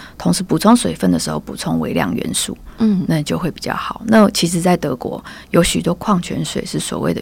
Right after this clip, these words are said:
Speaker 1: 运动矿泉水，它天然产生的这些，呃，矿物质成分就是符合我们运动时所需要补充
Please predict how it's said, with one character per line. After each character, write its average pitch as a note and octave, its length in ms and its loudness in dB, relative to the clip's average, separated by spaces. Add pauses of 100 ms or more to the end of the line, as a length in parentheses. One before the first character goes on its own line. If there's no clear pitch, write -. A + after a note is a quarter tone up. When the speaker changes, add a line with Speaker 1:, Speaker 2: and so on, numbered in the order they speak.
Speaker 1:
运 G3 220 4
动 - 220 -4
矿 - 240 -4
泉 - 240 -6
水， - 180 -10 (320)
它 B3 140 0
天 C4+ 380 6
然 F#3 240 4
产 F#3 240 -2
生 F#3 200 2
的 F3 60 4
这 E3+ 160 0
些， E3+ 440 2 (460)
呃， E3 200 2
矿 F#3+ 200 6
物 E3+ 140 6
质 - 180 -6
成 - 240 -6
分 D#3+ 220 -2
就 A3+ 100 0
是 G#3 140 2
符 F3 260 -6
合 D3+ 240 -4
我 C#3+ 120 0
们 C#3+ 160 -2
运 F3+ 200 4
动 - 220 0
时 - 240 -4
所 - 160 -6
需 - 180 -4
要 C3+ 120 0
补 - 200 -12
充 - 200 -8